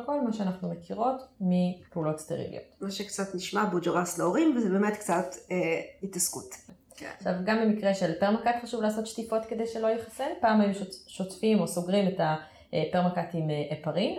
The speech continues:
Speaker 1: אבל היום מצאו פטנט חדש שהוא קצת פחות מסוכן, אה, לילדים, אם בטעות הוא נשטף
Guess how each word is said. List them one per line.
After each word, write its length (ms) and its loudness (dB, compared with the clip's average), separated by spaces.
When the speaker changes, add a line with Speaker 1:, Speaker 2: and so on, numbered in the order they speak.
Speaker 1:
אבל 180 2
היום 180 4
מצאו 220 -2
פטנט 280 -2
חדש 280 0
שהוא 100 -10
קצת 200 -20
פחות 260 -6
מסוכן, 580 0
אה, 140 4
לילדים, 520 2
אם 140 4
בטעות 300 -2
הוא 100 -2
נשטף 300 0